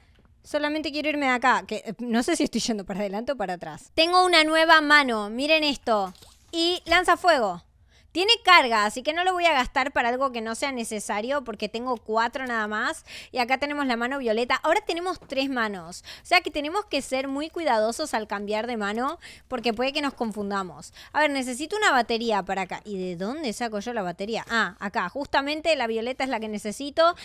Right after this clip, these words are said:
que es la que va más lejos. Vamos a poner esto por acá. Pasamos para el otro lado.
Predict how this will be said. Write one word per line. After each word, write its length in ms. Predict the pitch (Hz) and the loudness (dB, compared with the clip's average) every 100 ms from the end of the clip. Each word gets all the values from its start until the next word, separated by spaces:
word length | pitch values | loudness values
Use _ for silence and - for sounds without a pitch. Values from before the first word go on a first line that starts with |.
| - - | -20 -4
que 100 | 240 | 0
es 40 | |
la 120 | 240 226 | 0 2
que 100 | 226 | 0
va 120 | 233 | 2
más 200 | 226 214 | 0 -2
lejos. 480 | 240 262 349 349 - - - | -2 2 6 6 4 -16 -8
Vamos 240 | 214 233 | -6 0
a 80 | 214 | 0
poner 260 | 214 220 226 | 0 -2 -4
esto 240 | 214 226 | -2 -4
por 240 | 208 302 | 2 2
acá. 460 | 294 247 294 311 311 | 2 2 4 4 4
Pasamos 560 | 226 202 - 240 226 208 | 0 -4 -2 -2 -2 -6
para 300 | 247 240 220 | -2 0 0
el 140 | 220 | -2
otro 300 | 247 240 220 | -4 -4 -4
lado. 600 | 220 262 294 311 311 311 | 0 2 2 4 2 0